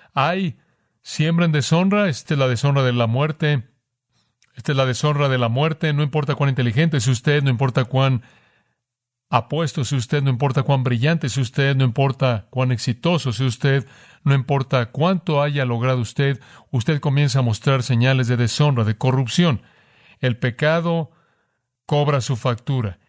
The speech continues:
El pecado muestra sus efectos, y toda su belleza y juventud y brillo y fortaleza y poder e influencia comienzan a desvanecerse, y usted va de sea cual sea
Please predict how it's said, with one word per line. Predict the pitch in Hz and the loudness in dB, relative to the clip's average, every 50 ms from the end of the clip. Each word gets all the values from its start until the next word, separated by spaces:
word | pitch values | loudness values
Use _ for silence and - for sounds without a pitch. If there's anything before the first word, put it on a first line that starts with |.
| _ _ _ | _ _ _
El | _ 139 131 117 | _ -4 -4 -2
pecado | - 139 131 113 - 156 151 160 160 151 160 160 156 151 - _ _ _ | -2 -6 -6 -4 -2 -2 0 0 0 -2 -2 -2 -4 -4 -6 _ _ _
muestra | 120 110 113 120 131 147 156 147 - - - 131 123 120 120 110 - _ | -4 -2 -2 0 2 2 2 0 0 -4 -4 -2 0 0 0 -2 -6 _
sus | - - 139 117 - | -6 -4 -4 0 0
efectos, | 135 113 - 147 139 117 - - 117 98 - _ - - _ _ _ | -2 0 0 -2 -2 -2 -2 -4 -4 -4 -4 _ -20 -20 _ _ _
y | 139 117 | -6 -4
toda | - 151 151 | -2 -2 -2
su | 123 - 143 | -2 0 0
belleza | 131 131 113 117 143 160 160 - - 170 | 0 0 2 2 2 2 2 2 0 -2
y | |
juventud | 120 127 123 120 107 - - 151 165 165 156 | 0 2 0 0 0 0 0 0 0 2 2
y | 139 117 | 0 0
brillo | 104 120 135 156 170 165 160 | 2 2 2 2 2 2 0
y | 143 | -2
fortaleza | 104 120 120 113 - 120 120 127 147 151 - - 156 | -2 -4 -4 0 0 0 2 2 2 0 2 0 -2
y | |
poder | 131 123 131 120 113 123 135 147 151 | 0 0 0 0 2 2 0 2 0
e | 147 | 0
influencia | 135 110 117 117 120 139 147 135 - - 139 135 123 - - - - _ _ | -2 -2 0 0 2 2 2 2 2 0 0 0 -2 -6 -16 -20 -20 _ _
comienzan | - 135 127 127 143 175 196 185 - - 139 123 120 | -2 0 2 4 4 4 2 2 0 0 0 0 2
a | 120 | 2
desvanecerse, | 117 113 101 113 110 107 104 - 123 120 113 - - 131 123 - - - - - _ _ | 0 0 2 2 2 2 2 2 2 0 0 2 0 0 0 -2 -6 -20 -20 -20 _ _
y | 135 | -2
usted | 123 113 - 147 139 131 | -2 0 0 0 0 2
va | 131 139 139 135 127 - _ _ _ - _ _ | 0 0 0 0 -4 -6 _ _ _ -20 _ _
de | 135 123 123 120 113 104 - _ _ _ _ _ _ _ _ _ _ _ _ | -4 -2 -2 0 -2 -4 -6 _ _ _ _ _ _ _ _ _ _ _ _
sea | - - - 147 147 | -8 -2 -2 -2 0
cual | - 147 143 135 120 | 0 -2 -2 -2 -2
sea | - - 143 143 143 139 135 127 110 - _ | -2 -2 0 0 2 0 0 -2 -4 -8 _